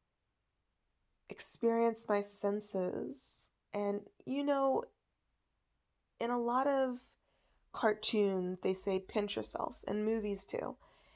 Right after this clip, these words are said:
And that's how you know if you're awake or asleep.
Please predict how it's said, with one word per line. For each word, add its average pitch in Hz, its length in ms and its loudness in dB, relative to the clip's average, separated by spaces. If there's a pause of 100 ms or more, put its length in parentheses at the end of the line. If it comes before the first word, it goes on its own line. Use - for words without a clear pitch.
(260)
And 196 220 4
that's 196 200 6
how 208 100 4
you 202 160 4
know 185 640 2 (120)
if 196 140 -6
you're 196 120 4
awake 185 420 2 (240)
or 190 80 -2
asleep. 208 520 -4